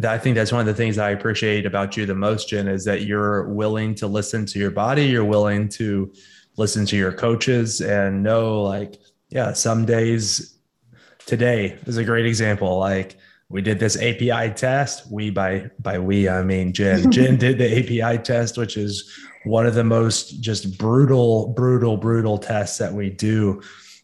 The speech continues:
Speaker 1: um, fifteen minutes of work. That's just, it's really hard. And it takes a lot of mental fortitude. And Jen crushed it today. She leveled up. How many levels did you go up?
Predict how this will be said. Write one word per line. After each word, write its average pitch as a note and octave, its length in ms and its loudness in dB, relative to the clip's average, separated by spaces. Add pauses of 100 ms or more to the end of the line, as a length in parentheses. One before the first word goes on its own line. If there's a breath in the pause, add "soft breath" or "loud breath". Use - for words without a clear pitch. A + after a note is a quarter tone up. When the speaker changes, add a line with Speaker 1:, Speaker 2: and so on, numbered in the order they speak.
(100)
Speaker 1:
um, F2 240 -4
fifteen A2 560 0
minutes G2+ 320 2
of F#2 140 -2
work. G2+ 420 0
That's F2+ 380 -4
just, F#2 440 -4
it's G2+ 220 -6
really G2+ 360 0
hard. G2 460 0
And F#2 280 -2 (280 loud breath)
it F#2+ 140 -4
takes G#2+ 260 -2
a - 60 0
lot G2+ 240 2
of G2 60 2
mental G2 340 2
fortitude. F#2+ 760 -2 (440 loud breath)
And G2+ 500 0
Jen A2+ 320 2
crushed - 380 -4
it - 100 -10
today. F2+ 260 -8
She - 140 -2
leveled G2+ 360 0
up. G2+ 140 0
How A2 100 -4
many A#2+ 140 2
levels A#2 320 0
did B2 160 -4
you C3 80 -4
go C3+ 160 2
up? D3+ 260 0